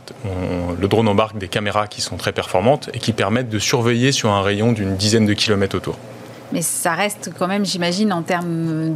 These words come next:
Speaker 2: de, de zone de surveillance beaucoup plus faible que, euh, qu'un drone qui serait sans fil. En revanche, vous avez l'autonomie, c'est ça qui
Speaker 1: C'est ça. C'est que pour un certain nombre d'applications, nous on est sur des appli-, des, des, des applications, euh, sécurité civile défense, euh, et, euh, soit surveillance, soit télécom,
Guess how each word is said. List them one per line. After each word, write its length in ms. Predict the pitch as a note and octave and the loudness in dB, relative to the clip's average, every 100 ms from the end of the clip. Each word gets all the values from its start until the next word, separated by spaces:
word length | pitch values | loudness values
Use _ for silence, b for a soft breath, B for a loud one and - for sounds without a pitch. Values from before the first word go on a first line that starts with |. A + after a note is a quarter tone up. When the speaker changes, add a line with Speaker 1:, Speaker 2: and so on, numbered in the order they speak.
| D3+ | -4
Speaker 2:
de, 300 | D#3 D3+ D3 D3+ - - - | -4 -4 -4 -8 -14 -12 -2
de 80 | F3 | 2
zone 260 | A3 B3 | 6 6
de 100 | A3 | 4
surveillance 420 | G3+ G3+ G#3 B3+ F#3+ | 2 2 4 4 2
beaucoup 240 | F#3 F3+ | -4 -4
plus 160 | D#3+ F3+ | -4 0
faible 300 | A#3+ A#3 A3 | 2 2 0
que, 140 | G#3 | 2
euh, 560 | G3 F#3+ D#3 D#3 D#3 D#3 - - - - - | 4 4 4 2 0 -2 -8 -18 -18 -12 -2
qu'un 200 | F3+ F3 | 0 2
drone 280 | E3+ A#3+ A#3 | 4 4 2
qui 100 | - | 0
serait 160 | G3 | -2
sans 140 | F#3 A3+ | 0 0
fil. 200 | G#3 F3 | 0 0
En 60 | |
revanche, 380 | E3+ G#3+ C4 - | 2 2 2 0
vous 200 | F3 F3 | -4 0
avez 160 | F3+ G3 | 2 2
l'autonomie, 400 | G3+ G#3 G#3 F#3+ | 0 0 2 0
c'est 120 | - | 0
ça 120 | E3 G3 | 0 -2
qui 400 | - F#3 F3+ F3 | -2 -2 0 0
Speaker 1:
C'est 120 | - | 0
ça. 120 | - B B | -2 B B
C'est 140 | - | -4
que 60 | - | 2
pour 160 | A2+ | 4
un 20 | A2 | 4
certain 240 | C3 C3 | 2 2
nombre 180 | C3+ A#2+ | 4 4
d'applications, 680 | B2 B2+ A2+ G#2+ - D3 - - - - | 2 0 -2 0 2 0 -2 -12 -14 0
nous 160 | A2 A2+ | 4 6
on 20 | |
est 60 | |
sur 180 | G#2 A2 | 4 2
des 160 | G2+ G#2+ | 2 2
appli-, 280 | - G#2 F#2+ | 0 -2 0
des, 220 | F#2+ F#2 | 2 2
des, 200 | F#2+ F2+ | 0 0
des 140 | F#2 | 0
applications, 560 | G2+ - G2+ - A#2 G#2 | -2 0 0 2 4 4
euh, 100 | F2+ | 2
sécurité 540 | - G#2+ - G2+ - | 0 0 2 2 2
civile 320 | G2+ G#2 G2+ G2 | 0 2 2 2
défense, 580 | G2+ B2 F3 - - - B B B G#2+ | 2 2 2 2 0 -4 B B B 0
euh, 540 | G2 F#2 F2+ F2+ F2+ - - A#2 - - A2+ | 2 2 2 0 -2 -2 -4 -6 -6 -6 0
et, 220 | G#2+ A2+ | 4 4
euh, 260 | F2+ F2+ | 4 0
soit 180 | F2 A#2+ | 0 2
surveillance, 520 | - A2+ A2 A#2 A#2 | 2 2 2 0 0
soit 180 | - G#2 | 0 0
télécom, 500 | - G#2 G2 A2+ D#3+ | 0 0 2 2 2